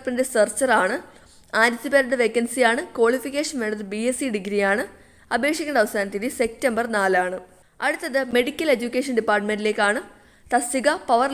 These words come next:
ലോണ്ടറി അറ്റൻഡർ, അഞ്ച് വേക്കൻസിയാണുള്ളത്. ക്വാളിഫിക്കേഷൻ വേണ്ടത് പത്താം ക്ലാസ് പാസ്സാണ്. അപേക്ഷിക്കേണ്ട അവസാന തീയതി സെപ്റ്റംബർ നാലാണ്. ഇനി അടുത്തത് women and child development ഡിപ്പാർട്ട്മെന്റിലേക്കാണ്. തസ്തിക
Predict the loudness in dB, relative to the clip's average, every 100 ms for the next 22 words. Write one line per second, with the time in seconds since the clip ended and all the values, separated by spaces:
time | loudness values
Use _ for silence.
0 | 0 0 2 2 2 0 -2 -4 -6 -8
1 | -4 -4 0 2 2 2 0 -2 0 0
2 | 0 -4 -12 -20 -8 4 4 4 0 -2
3 | 0 -2 0 -2 -4 -2 -2 -2 -4 -2
4 | -2 0 0 0 -4 -12 -20 -20 -20 -6
5 | 2 2 2 0 4 4 4 -2 -2 -4
6 | -4 -2 -2 0 0 2 2 2 -2 -8
7 | -20 -20 _ -20 -20 _ -4 2 2 4
8 | 4 4 2 0 2 2 2 2 2 4
9 | 4 4 4 0 2 2 2 2 0 0
10 | 2 0 0 -6 _ _ 0 0 0 2